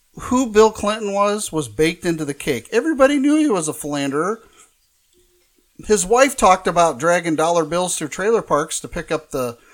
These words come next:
the trash that would come and talk to her husband. Um, and there was all kinds of stories coming out of Arkansas when he was the governor that, uh, the, the state,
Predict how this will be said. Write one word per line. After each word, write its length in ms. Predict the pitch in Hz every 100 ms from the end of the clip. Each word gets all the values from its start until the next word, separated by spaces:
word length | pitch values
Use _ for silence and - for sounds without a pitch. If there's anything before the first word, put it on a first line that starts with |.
| _ -
the 80 | 135
trash 540 | - 175 190 143 139
that 160 | 170 131
would 80 | 135
come 200 | 160 147
and 80 | 131
talk 260 | 151 151
to 80 | 175
her 160 | 165 160
husband. 420 | 214 - 113 - _ _ _ _ -
Um, 520 | 147 139 135 120 113 _
and 300 | 165 156 143 - _ _
there 140 | 170 175
was 120 | 160
all 160 | 170
kinds 340 | 196 202 220 208
of 60 |
stories 400 | 170 - 151 147
coming 240 | - 156 147
out 160 | 143
of 80 | 127
Arkansas 500 | 143 180 156 - 139
when 140 | 131 131
he 80 |
was 160 | 139 117
the 100 | 127
governor 460 | 123 160 170 147 143
that, 260 | 123 117 _ _ _ _
uh, 280 | - 123 117
the, 260 | 113 120 - _ _
the 320 | 214 127 120
state, 440 | 113 - 165 160